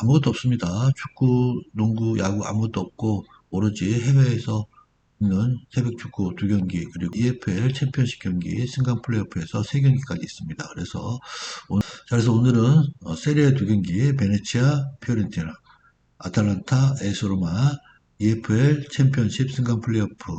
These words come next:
세필드 유나이티드, 브리스톨 시티, 엠엘비 한 경기, 뉴욕 매츠, 피츠버그 경기에서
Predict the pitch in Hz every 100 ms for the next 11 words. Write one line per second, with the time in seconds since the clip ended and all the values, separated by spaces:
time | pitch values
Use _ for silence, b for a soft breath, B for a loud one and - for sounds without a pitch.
0 | - - 110 - 113 107 95 98 95 -
1 | 87 113 143 139 135 B B - 92 -
2 | 101 - - - 92 151 160 B B -
3 | 104 107 107 95 92 92 120 135 135 104
4 | 98 98 - - 147 135 - - 120 92
5 | 92 87 85 - 113 113